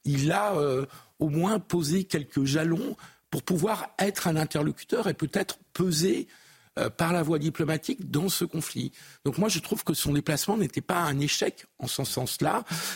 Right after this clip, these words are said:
et que c'était bien qu'il y ait un pays européen, et je suis content que ça soit la France, qui ait eu, qui ait fait cet effort d'aller voir, j'allais dire, tout le monde.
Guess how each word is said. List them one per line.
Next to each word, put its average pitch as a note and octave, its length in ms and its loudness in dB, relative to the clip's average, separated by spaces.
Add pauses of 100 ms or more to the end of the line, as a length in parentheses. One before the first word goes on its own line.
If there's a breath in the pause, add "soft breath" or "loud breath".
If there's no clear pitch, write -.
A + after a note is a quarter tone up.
(120)
et C#3 80 0
que - 120 0
c'était C#3 300 0
bien F3 280 0
qu'il D#3 140 -2
y - 20 2
ait C3+ 40 2
un B2+ 60 0
pays C#3 180 2
européen, C#3 480 0
et B2+ 140 0
je A2 80 -4
suis - 80 -8
content C#3 240 -4
que C#3 80 -6
ça - 80 -2
soit A2+ 180 -4
la G#2 80 -4
France, - 300 -4 (420 loud breath)
qui D#3+ 220 2
ait - 20 4
eu, G3 160 2 (300)
qui - 80 0
ait C3+ 40 2
fait G3 160 2
cet - 260 0
effort G3 440 0 (320 loud breath)
d'aller D#3 240 2
voir, G3 460 0 (200)
j'allais C#3 280 0
dire, D#3 200 0
tout D#3+ 120 0
le D3 80 2
monde. C#3 240 0